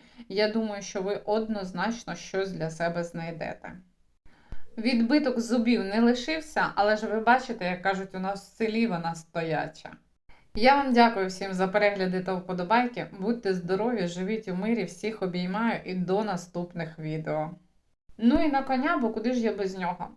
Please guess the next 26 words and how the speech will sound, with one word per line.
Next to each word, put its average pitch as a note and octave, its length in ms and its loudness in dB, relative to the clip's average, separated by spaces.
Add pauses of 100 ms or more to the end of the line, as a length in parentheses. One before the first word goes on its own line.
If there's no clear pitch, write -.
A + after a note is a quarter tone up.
(160)
Розвиток C#4+ 500 2
мого B3+ 300 2
каналу C4 420 0
цілком C#4 400 -4
залежить A3+ 440 0
тільки A#3 300 -4
від F#3 140 -4
вас B3 200 0
та - 140 -8
вашої F#3+ 340 -2
активності. F3+ 720 -8 (360)
І A#3 80 0
я D4+ 140 6
хочу C4+ 360 -6
подякувати F#3+ 800 2
вам A#3 420 -2
за F#3 160 -2
вашу G#3 320 -2
підтримку, F3+ 720 -8
тому F#3+ 220 -12
що - 160 -12
для F#3 160 -6
мене A3+ 280 0
це - 120 -12
дуже G3 320 -4
важливо. E3+ 640 -8